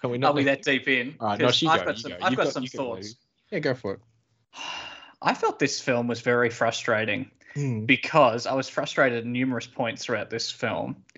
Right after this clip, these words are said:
Speaker 1: Hmm.
Speaker 2: One, okay, I didn't know the, uh, what Morgan was talking about, about him being their sort of version of the Grim Reaper. I didn't know that that was the original intention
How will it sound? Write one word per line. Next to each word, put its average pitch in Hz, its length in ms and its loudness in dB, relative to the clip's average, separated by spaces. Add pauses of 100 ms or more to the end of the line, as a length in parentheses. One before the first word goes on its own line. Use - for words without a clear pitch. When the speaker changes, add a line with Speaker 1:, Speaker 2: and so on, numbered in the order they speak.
(160)
Speaker 1:
Hmm. 113 240 -6 (480)
Speaker 2:
One, 196 400 6
okay, 147 260 2
I 147 100 4
didn't 175 260 0
know 131 600 4 (320)
the, 123 580 0
uh, 117 320 0
what 135 200 0
Morgan 127 280 4
was 123 140 4
talking 127 340 4
about, 120 240 4
about 117 200 2
him 123 280 0
being 120 380 0
their 117 500 2
sort 123 180 -4
of 110 120 -10
version 117 480 4
of 113 240 -6 (540)
the 135 160 4
Grim 123 340 2
Reaper. 120 400 2
I 117 80 0
didn't 131 220 -2
know 123 200 2
that 117 120 -4
that 120 120 -4
was 120 140 -6
the 120 120 -4
original 117 500 0
intention 117 800 0